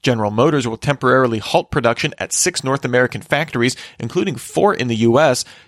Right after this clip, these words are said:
citing supply chain constraints from the ongoing chip shortage. This is expected to last several weeks and impact production of trucks and S U Vs. G M previously suspended plants back in April,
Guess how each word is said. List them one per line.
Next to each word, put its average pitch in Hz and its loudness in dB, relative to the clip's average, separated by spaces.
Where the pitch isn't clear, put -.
citing 143 0
supply - -2
chain 110 -4
constraints 107 -4
from 131 -4
the 127 -2
ongoing 160 0
chip 160 0
shortage. 82 -2
This - 0
is 113 -2
expected 113 -2
to 104 -2
last 110 0
several 104 -2
weeks 151 0
and 123 -2
impact 139 -4
production 147 0
of 180 -6
trucks - -2
and 156 -4
S - -2
U 117 2
Vs. 113 0
G 107 2
M 101 0
previously 123 2
suspended 110 -4
plants 113 -2
back 101 -4
in - -14
April, 151 -2